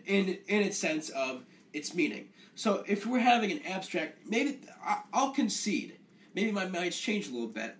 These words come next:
that sure, there is abstract art, and its, and its point is not to have a point, and that's okay. But I think at the same time, though, let's say that if my, just to throw in a, a theme that is very popular in Renaissance art,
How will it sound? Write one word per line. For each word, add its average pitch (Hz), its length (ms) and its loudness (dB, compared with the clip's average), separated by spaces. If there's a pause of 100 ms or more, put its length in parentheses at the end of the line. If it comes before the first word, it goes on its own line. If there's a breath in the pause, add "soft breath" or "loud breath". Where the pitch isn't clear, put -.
(260 loud breath)
that 196 160 2
sure, 214 220 2
there 165 120 6
is 196 380 2
abstract 175 520 0
art, 120 320 -2
and 196 120 0
its, 196 240 -2
and 220 160 4
its 208 120 0
point 233 420 -2
is 214 140 0
not 226 200 2
to 208 60 -2
have 139 180 -2
a - 120 -18
point, 117 220 -4 (340 loud breath)
and 160 100 -6
that's 190 180 -2
okay. 190 420 -2 (400 loud breath)
But - 120 2
I 190 80 4
think 220 220 0
at - 80 0
the 202 60 -4
same 202 260 0
time, 226 280 0
though, 160 140 -2
let's 226 240 2
say 214 140 2
that 180 140 0
if 170 120 -6
my, 160 300 -4 (320 loud breath)
just 180 220 0
to 156 140 2
throw 165 400 0
in 151 220 0
a, 131 80 -6 (180)
a 156 80 -10
theme 165 460 -2
that 143 120 -2
is 135 80 -6
very 151 180 -2
popular 147 500 -2
in 127 100 -4
Renaissance 151 420 -6
art, 107 240 -6